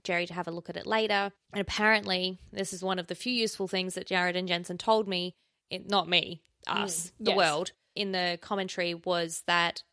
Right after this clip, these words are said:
Speaker 1: normally actors get, like, a fake knife when they're doing stuff. It's rare for them to get something that's actually sharp,
Speaker 2: Yeah.
Speaker 1: um, for safety purposes. And so norm-, and then, like, the close-ups will be with, like, the props people so that it's safe.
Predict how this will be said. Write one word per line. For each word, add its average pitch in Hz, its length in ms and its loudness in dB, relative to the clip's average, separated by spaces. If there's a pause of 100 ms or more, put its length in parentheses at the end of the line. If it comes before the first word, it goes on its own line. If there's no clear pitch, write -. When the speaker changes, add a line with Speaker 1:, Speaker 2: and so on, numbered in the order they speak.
(260)
Speaker 1:
normally 214 360 2
actors 175 440 -2
get, 170 180 2
like, 165 320 -2
a 175 80 -2
fake - 400 -4
knife 175 540 -2 (180)
when 175 200 -2
they're 170 120 -4
doing 170 500 -6
stuff. 175 280 -4
It's - 160 -12
rare 170 160 2
for - 80 -20
them 165 140 -10
to - 100 -18
get 156 160 -2
something 160 180 -8
that's - 180 -12
actually - 340 -6
sharp, 240 340 0
Speaker 2:
Yeah. 139 320 -2 (160)
Speaker 1:
um, 165 180 -2
for 185 100 -8
safety 240 300 0
purposes. 196 580 -4
And 165 160 -8
so 170 140 -4
norm-, 175 260 -6
and 170 160 -8
then, 170 120 -4
like, 165 260 -6
the 175 180 -2 (360)
close-ups 190 480 0
will 190 80 -2
be 170 160 -6
with, 165 160 -8
like, 165 160 -4
the 175 80 -6
props - 340 0
people 165 340 -10
so 165 200 -6
that 165 160 -8
it's - 160 -6
safe. 156 500 -4